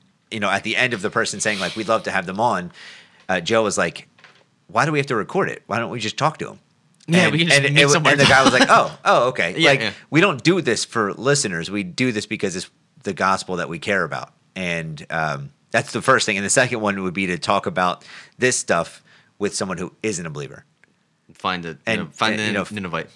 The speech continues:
Speaker 1: Find an invite. You know, so for, for challenging each other to do different things, I mean, that's one challenge I, I feel confident in commissioning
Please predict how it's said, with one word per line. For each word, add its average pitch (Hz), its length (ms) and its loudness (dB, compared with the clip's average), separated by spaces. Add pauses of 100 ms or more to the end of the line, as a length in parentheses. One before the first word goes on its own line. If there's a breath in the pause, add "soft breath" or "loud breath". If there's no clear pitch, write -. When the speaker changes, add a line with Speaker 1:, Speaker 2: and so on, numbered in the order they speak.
(420 soft breath)
Speaker 1:
Find 123 240 -4
an 110 80 -14
invite. 85 320 -10 (320)
You 90 80 -12
know, 87 140 -6
so 87 240 -6
for, 92 300 -6 (120)
for 104 140 -6
challenging 139 420 -2
each 101 140 -4
other 98 180 0
to 87 140 -6
do 104 120 -4
different 90 280 -6
things, 95 360 -2
I - 60 -8
mean, 90 160 -8
that's 98 260 -4
one 113 360 -2 (500 loud breath)
challenge 98 300 0
I, 87 260 0
I 85 80 0
feel 92 160 -6
confident 82 500 -8
in 76 220 -18
commissioning 78 480 -10